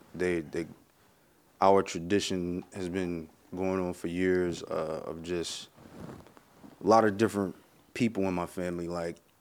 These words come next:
entrepreneurs, hard workers. Um, you know, that's, that's kinda like where I get my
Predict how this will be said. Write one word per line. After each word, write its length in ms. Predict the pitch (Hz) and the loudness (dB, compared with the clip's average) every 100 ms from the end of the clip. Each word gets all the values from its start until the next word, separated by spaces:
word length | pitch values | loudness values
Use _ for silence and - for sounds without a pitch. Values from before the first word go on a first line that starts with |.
| _ _ _ _ | _ _ _ _
entrepreneurs, 1000 | 101 101 - 101 95 98 98 95 92 90 - | -2 -2 0 0 2 4 6 6 4 0 -10
hard 280 | - 90 90 | -2 0 2
workers. 640 | 90 85 90 87 80 - - _ _ _ - | 0 -2 -2 -4 -6 -14 -20 _ _ _ -12
Um, 460 | 90 82 80 78 - _ _ _ _ _ _ _ _ _ _ _ _ _ - | -8 -8 -8 -12 -16 _ _ _ _ _ _ _ _ _ _ _ _ _ -12
you 120 | - 95 | -2 0
know, 380 | 87 82 80 - _ _ _ _ _ _ _ _ _ _ _ _ - | 2 0 -2 -6 _ _ _ _ _ _ _ _ _ _ _ _ 4
that's, 300 | 117 120 - | 4 4 -4
that's 220 | - 113 | -2 0
kinda 220 | 135 117 | 2 4
like 180 | 107 101 | 4 4
where 160 | 92 | 2
I 80 | 87 | 0
get 200 | 87 90 | -2 -6
my 320 | 82 87 80 | -6 -8 -8